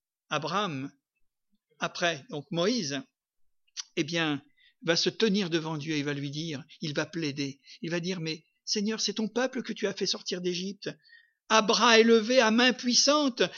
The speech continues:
Mais qu'est-ce que vont dire ses ennemis si tu l'as fait passer là, et qu'il t'est arrivé là, et que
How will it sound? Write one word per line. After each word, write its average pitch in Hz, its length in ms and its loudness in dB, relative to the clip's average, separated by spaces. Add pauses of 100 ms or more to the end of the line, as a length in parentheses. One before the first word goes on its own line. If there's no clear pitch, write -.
Mais 233 80 2
qu'est-ce 254 180 4
que 311 80 2
vont 269 180 4
dire 262 160 2
ses 240 240 2
ennemis 262 320 2
si 240 140 -2
tu 262 100 -4
l'as 254 160 4
fait 262 120 -2
passer 285 440 2
là, 240 220 2 (160)
et 240 160 2
qu'il 254 160 -2
t'est 285 100 0
arrivé 262 320 2
là, 269 240 2 (200)
et 233 100 0
que 262 260 8